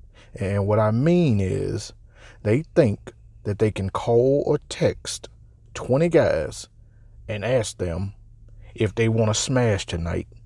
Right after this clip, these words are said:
and all twenty of them are gonna say yes. And it don't matter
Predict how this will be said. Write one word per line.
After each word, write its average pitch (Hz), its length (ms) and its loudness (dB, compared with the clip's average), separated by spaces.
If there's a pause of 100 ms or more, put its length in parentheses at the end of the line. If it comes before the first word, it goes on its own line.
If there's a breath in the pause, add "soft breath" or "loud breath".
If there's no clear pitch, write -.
(300 loud breath)
and 101 280 -2
all 107 400 2
twenty 208 460 2
of 95 100 0
them 95 320 -4 (340)
are 202 140 -2
gonna 117 240 4
say 127 180 0
yes. 113 760 -4 (840 loud breath)
And 104 560 0
it 113 220 -2
don't 143 240 4
matter 117 600 0